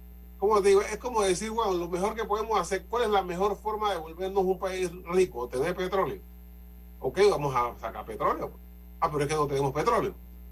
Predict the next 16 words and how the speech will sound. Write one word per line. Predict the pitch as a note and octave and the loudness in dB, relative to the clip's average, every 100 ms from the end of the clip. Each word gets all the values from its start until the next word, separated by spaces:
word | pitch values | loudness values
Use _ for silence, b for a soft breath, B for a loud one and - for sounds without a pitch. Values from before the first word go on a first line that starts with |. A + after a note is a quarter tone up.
| - | -10
Pues, | E3 - | -6 -4
así | D#3 F#3 | 2 4
mismo, | G3+ G#3+ C#3+ C3 | 6 4 4 0
tú | |
dices, | E3 E3 | -2 2
bueno, | F3+ G3 - | 4 4 2
pero | A#2+ | -4
es | B2+ | -4
que | F#3 | -2
si | F3 D#3 | -2 -4
tú | C#3 G#3 A3+ | -4 0 4
haces | F#3+ F#3+ E3 | 4 4 0
hoteles | C#3 C3+ F3 F3+ F3+ D#3+ | 0 -2 -2 -2 0 0
en | C#3 | 0
el | C#3+ | 0
interior, | F3+ F3 F#3 F3+ F3 C#3+ B2+ | 2 2 0 0 0 0 -4